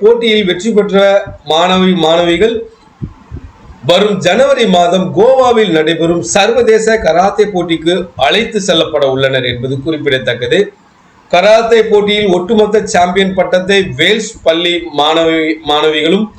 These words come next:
சிலம்பம் போட்டியில் ஒட்டுமொத்த சாம்பியன் பட்டத்தை முத்தமிழ் பப்ளிக் பள்ளி மாணவ மாணவிகளும் தட்டிச் சென்றனர். போட்டிக்கான ஏற்பாடுகளை தலைமை பயிற்சியாளர்,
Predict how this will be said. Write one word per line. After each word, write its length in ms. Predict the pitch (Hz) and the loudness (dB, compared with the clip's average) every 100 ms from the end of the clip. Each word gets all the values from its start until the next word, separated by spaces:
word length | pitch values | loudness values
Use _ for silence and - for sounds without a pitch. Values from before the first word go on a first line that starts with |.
| - - - 208 | -20 -20 -8 0
சிலம்பம் 420 | 220 262 262 214 | 2 4 2 2
போட்டியில் 400 | 196 190 196 180 175 | 0 0 0 0 0
ஒட்டுமொத்த 500 | - 247 226 220 214 214 - - - | 0 0 2 2 2 0 -2 -18 -4
சாம்பியன் 440 | 190 202 202 202 190 | -2 0 0 -2 0
பட்டத்தை 420 | 170 170 175 196 180 165 | -2 -2 0 0 0 -2
முத்தமிழ் 500 | 185 - 233 226 196 185 | -2 0 2 0 -2 0
பப்ளிக் 380 | 170 226 233 - | 0 0 -4 -2
பள்ளி 240 | 185 175 165 147 | -2 0 -2 0
மாணவ 280 | 160 170 165 147 | 2 2 2 2
மாணவிகளும் 460 | 143 147 143 143 135 135 - - - | 2 0 2 0 0 -12 -20 -10 -2
தட்டிச் 380 | 208 196 214 - | -2 -2 -6 -2
சென்றனர். 480 | - - - 180 - _ - - _ - | -4 -4 -10 -12 -16 _ -20 -20 _ -2
போட்டிக்கான 540 | 190 208 202 185 180 175 | 0 0 -2 -2 0 0
ஏற்பாடுகளை 580 | 180 196 202 190 190 208 220 - | 0 0 0 2 2 2 0 -2
தலைமை 320 | 175 180 185 185 175 | 0 2 2 0 0
பயிற்சியாளர், 680 | 180 190 - 190 185 208 | 0 0 0 2 2 2